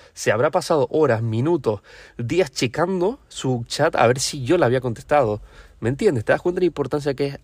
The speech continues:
no acumular deuda de karma y evitar que la gente te chupe la energía? De verdad, tu energía es todo, tío. No puedes evitar que nadie entre a tu círculo.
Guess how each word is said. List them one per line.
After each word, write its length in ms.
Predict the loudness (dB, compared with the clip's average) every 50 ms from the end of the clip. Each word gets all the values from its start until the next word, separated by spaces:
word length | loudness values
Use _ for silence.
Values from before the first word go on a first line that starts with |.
| -18 -18 -12
no 220 | -8 -6 -4 -4
acumular 420 | -4 -4 -4 -4 0 0 2 0 0
deuda 260 | 0 -2 -2 -2 -2
de 80 | -4 -2
karma 420 | -2 -2 -2 0 -2 -2 -4 -4 -8 -18 -20 -20 -20 -20 -20 -20
y 200 | _ -8 -4 -4
evitar 380 | -4 -4 -4 -6 -2 -2 -2 0
que 80 | -2 -4
la 80 | -4
gente 200 | -4 -4 -6 -6
te 120 | -10 -10 -14
chupe 240 | -10 -8 -6 -2
la 60 | -2 -2
energía? 500 | -2 -4 -6 -6 -8 -6 -4 -4 -2 -2
De 80 | -4
verdad, 200 | -2 -2 -2 -2
tu 80 | -2 -2
energía 540 | -6 -6 -6 -6 -6 -4 -4 -4 -4 -6 -12 _ _ _ _ _ _ _ _ _
es 200 | -10 -10 -10 -10 _ _ _ _
todo, 280 | -8 -6 -4 -4 -6
tío. 240 | -6 -6 -6 -6 -6
No 180 | -4 -4 -4 -2
puedes 180 | -2 -2 -2
evitar 280 | -2 -4 -2 -2 -2 -2
que 140 | -2 -6 -4
nadie 280 | -4 -4 -4 -4 -4
entre 200 | -6 -6 -4 -6
a 40 | -6
tu 100 | -6 -6
círculo. 500 | -8 -8 -10 -10 -8 -8 -6 -8 -8 -8